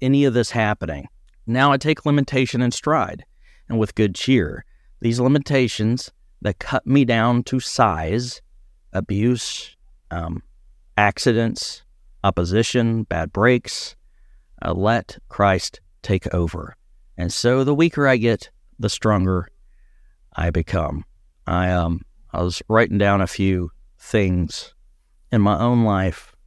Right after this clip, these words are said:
that I try to focus on as a father. I try to embrace the vulnerability. I try to teach my kids how flawed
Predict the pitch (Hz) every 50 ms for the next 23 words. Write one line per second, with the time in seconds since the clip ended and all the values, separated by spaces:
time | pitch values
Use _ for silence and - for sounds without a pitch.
0 | - - - - _ _ - - - - - 110 104 107 107 - - 113 107 107
1 | 101 95 - - - 104 104 - - 110 - - 107 95 92 87 87 85 85 -
2 | - - 104 92 95 87 - - - 110 107 107 104 - 82 80 80 90 - -
3 | - - - - 123 117 131 143 - - - 131 123 113 110 101 98 98 98 92
4 | 82 - - - - - - _ _ _ _ _ _ _ _ _ _ _ _ -
5 | 113 104 92 110 104 95 92 90 87 82 82 82 82 82 80 - - 80 82 82
6 | - - - - - 95 92 - - 107 117 120 120 - - 117 110 - - 98
7 | 98 98 - - - 104 92 87 85 - - - - 90 90 - - - - -
8 | 98 98 98 95 92 92